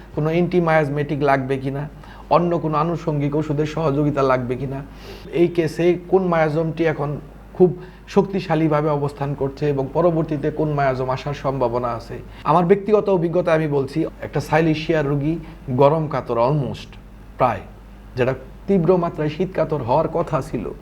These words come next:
কিন্তু শুধুমাত্র প্রপার কেস টেকিংই আমাকে সুস্পষ্ট করতে পেরেছে যে তার আন্ডারলাইং লেয়ারে হয়তো মেডোরিনাম অথবা সালফার ছিল। সঠিক কেস টেকিং ছাড়া এই বিবেচনাগুলো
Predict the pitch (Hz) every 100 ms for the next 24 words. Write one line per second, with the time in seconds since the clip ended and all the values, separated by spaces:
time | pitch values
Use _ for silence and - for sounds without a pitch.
0 | - - - - - - - - 220 220
1 | - 131 147 - - - - 165 180 185
2 | 185 196 196 - - 175 180 208 202 175
3 | 175 180 170 185 185 196 190 - - -
4 | 131 139 165 147 196 196 190 185 185 165
5 | 160 143 139 139 147 143 - 107 - 147
6 | 156 143 131 127 139 120 123 131 160 -
7 | - - - - 110 110 147 127 127 120
8 | 131 151 135 - 123 127 - 120 - 113
9 | - - - - - - - - - -
10 | - - 196 196 202 - 185 185 - 185
11 | 202 185 - 170 139 139 - 196 185 185
12 | 170 175 170 156 139 160 202